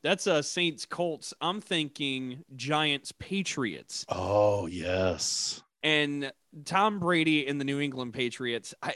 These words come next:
Speaker 1: I mean, look, honestly, I'm way bigger college fan than, than N F L fan. But gosh, did I really despise them. <laughs> I really despise Brady and the Patriots. And I
Speaker 2: Many
Speaker 1: don't think I was
Speaker 2: times,
Speaker 1: alone.
Speaker 2: many times, if you're not a fan of them,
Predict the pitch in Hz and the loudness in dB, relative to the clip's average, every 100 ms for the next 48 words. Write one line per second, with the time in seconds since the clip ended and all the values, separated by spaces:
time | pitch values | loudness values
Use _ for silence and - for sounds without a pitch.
0 | - 156 160 139 151 120 - - 180 190 | -6 -6 -6 -2 -2 -2 -8 -10 -6 -6
1 | - 151 120 135 117 147 180 175 160 139 | -4 -4 -4 -6 -6 -2 2 4 6 4
2 | 127 107 120 113 - 120 113 107 107 104 | 0 0 0 0 -2 -4 -2 -4 -6 -6
3 | 113 113 107 - 104 - 98 90 - - | -6 -4 -6 -6 -8 -8 -12 -12 -18 -20
4 | _ - - _ - 196 226 208 - 127 | _ -10 -10 _ -10 -4 -2 -2 -4 -8
5 | 117 175 143 104 123 147 139 123 110 - | -8 -8 -8 -8 -4 -2 -2 -4 -8 -10
6 | 120 107 113 - 107 113 - - 196 285 | -6 -6 -6 -12 -14 -16 -16 -10 -6 -4
7 | 180 220 208 214 170 196 185 156 - - | -2 4 8 8 6 2 0 -2 -6 0
8 | 147 127 120 - - - - 156 156 151 | 0 0 -4 -12 -20 -18 0 4 4 4
9 | 139 151 139 165 143 - 127 139 131 110 | 2 0 -2 -4 0 6 8 8 8 8
10 | 117 123 143 120 147 147 143 135 127 120 | 8 6 4 6 6 8 6 6 4 4
11 | 107 107 101 101 90 95 95 95 90 98 | 2 2 2 2 2 0 0 0 0 0
12 | 98 98 104 | 0 -2 -6